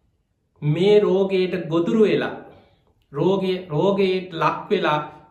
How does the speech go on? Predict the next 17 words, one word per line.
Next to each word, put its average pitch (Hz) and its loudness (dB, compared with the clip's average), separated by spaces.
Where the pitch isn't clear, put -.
ඔබ 151 -4
රෝහල් 160 -2
ගත 147 -6
වුණොත් 135 -2
ඔබේ 143 -2
දරුවන්ට 147 -2
ඔබ 139 -8
බලන්න 131 -6
එන්න 123 -10
බෑ. - -16
ඔබේ 170 2
ඥාතීන්ට 180 0
ඔබ 170 -6
බලන්න 160 -2
එන්න 156 -10
විදිහක් 147 -6
නෑ. 143 -12